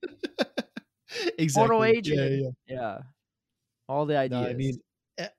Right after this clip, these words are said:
Speaker 1: I think everybody just wants what's best for the game, right? So at this
Speaker 2: Yep.
Speaker 1: point, if we throw something out like this and it really gets cool and implemented,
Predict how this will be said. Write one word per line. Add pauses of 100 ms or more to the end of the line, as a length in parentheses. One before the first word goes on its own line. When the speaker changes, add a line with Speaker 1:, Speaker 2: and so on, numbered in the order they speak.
Speaker 1:
I
think
everybody
just
wants
what's
best
for
the
game,
right?
So
at
this
Speaker 2:
Yep.
Speaker 1:
point, (340)
if
we
throw
something
out
like
this
and
it (160)
really
gets
cool
and
implemented,